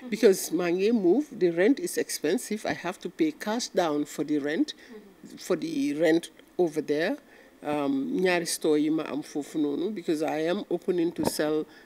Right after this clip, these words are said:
s-, other stuff bu ma start. Ci same area, because we had two sho-, two shops fi ñu nekkoon. So we have another two shops, and I, I have to pay for all that. Ba pare bi weeri koor bi, before weeri koor bi start,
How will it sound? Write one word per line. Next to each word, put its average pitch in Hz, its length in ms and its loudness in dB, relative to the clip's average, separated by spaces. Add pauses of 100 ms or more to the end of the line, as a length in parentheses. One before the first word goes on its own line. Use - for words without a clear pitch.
s-, - 240 -14
other 165 180 2
stuff - 580 -2 (160)
bu 165 120 -2
ma 147 320 -2 (720)
start. - 460 0 (1120)
Ci - 280 -6
same 208 420 10
area, 175 420 4
because 180 300 0
we 170 120 4
had 165 280 -2
two 196 160 0
sho-, - 280 -4 (140)
two 98 160 -2
shops - 400 -4
fi 190 140 -2
ñu 170 240 4
nekkoon. 82 280 -6 (180)
So - 160 -2
we 147 180 2
have 147 340 -4
another 165 380 2
two 147 220 -4
shops, - 340 -10
and 143 200 -2
I, 147 120 -6 (460)
I - 80 -2
have - 260 -8
to - 80 -14
pay 156 240 0
for 143 180 -6
all 147 240 -4
that. 135 260 -8 (500)
Ba 175 60 -2
pare 170 360 4
bi 160 140 -2
weeri 190 280 6
koor 147 260 0
bi, 151 160 -2
before 180 400 2
weeri 190 220 2
koor 143 180 -4
bi 147 120 -6
start, 143 360 -6